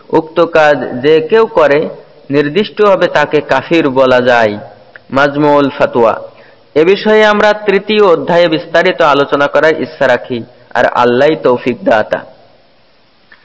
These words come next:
মূলত এ কারণেই আমরা বিষয় দুটিকে পৃথক দুটি শিরোনামে লিপিবদ্ধ করেছি।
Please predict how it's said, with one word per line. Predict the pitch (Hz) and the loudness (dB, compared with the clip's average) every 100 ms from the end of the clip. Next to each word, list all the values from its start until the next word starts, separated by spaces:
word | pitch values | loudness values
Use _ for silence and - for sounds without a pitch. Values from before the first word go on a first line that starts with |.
| _ _ _ - | _ _ _ -4
মূলত | 156 208 233 | 0 2 2
এ | 226 175 175 | 0 2 0
কারণেই | 190 190 202 202 196 - | 2 0 2 0 0 0
আমরা | 156 165 156 160 - - - | 0 2 2 0 -6 -18 -6
বিষয় | 139 139 196 190 | -4 0 2 2
দুটিকে | 185 185 175 160 156 | 0 -2 -2 -2 -2
পৃথক | - 160 220 214 | -2 -2 0 0
দুটি | 175 185 175 | 0 -2 -2
শিরোনামে | - 165 165 160 156 | -2 0 2 2 2
লিপিবদ্ধ | 151 147 131 135 139 | 0 0 0 0 2
করেছি। | 131 127 117 110 | 0 0 -2 -2